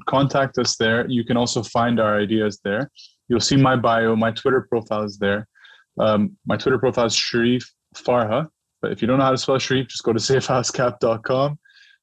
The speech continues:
and click on the bio, and you'll see my name there. And, uh, you can read our ideas. You can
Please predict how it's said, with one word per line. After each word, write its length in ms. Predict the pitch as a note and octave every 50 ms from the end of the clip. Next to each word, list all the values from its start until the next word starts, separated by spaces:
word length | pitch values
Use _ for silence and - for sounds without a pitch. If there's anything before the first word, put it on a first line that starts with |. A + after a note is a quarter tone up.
| _ _ _ _ _ _ _ _
and 160 | C#3 B2+ A2+ -
click 200 | - D3 C#3 D#3+
on 120 | D3+ D3+
the 80 | D3+ C3+
bio, 420 | A#2+ C3 C3 C#3 D3 D#3 D#3+ D3
and 140 | C3 B2 B2
you'll 100 | B2+ C3 B2
see 160 | - - D3
my 200 | C#3 C3+ C3 C3
name 200 | C3+ C3+ C3+ C3
there. 320 | C3 C3 C3+ C#3 C3+ C3
And, 260 | B2 A#2+ A#2 A#2+ A2+
uh, 200 | A#2 A#2 A#2 A#2
you 140 | A#2 A#2 A#2+
can 140 | G2+ - A#2+
read 140 | A#2+ B2+ B2
our 220 | B2+ B2+ B2+ B2
ideas. 440 | A#2+ A#2+ A#2+ B2+ C3 C3 B2+ B2 A#2
You 80 | A2+ G#2
can 240 | - A2 A2 G#2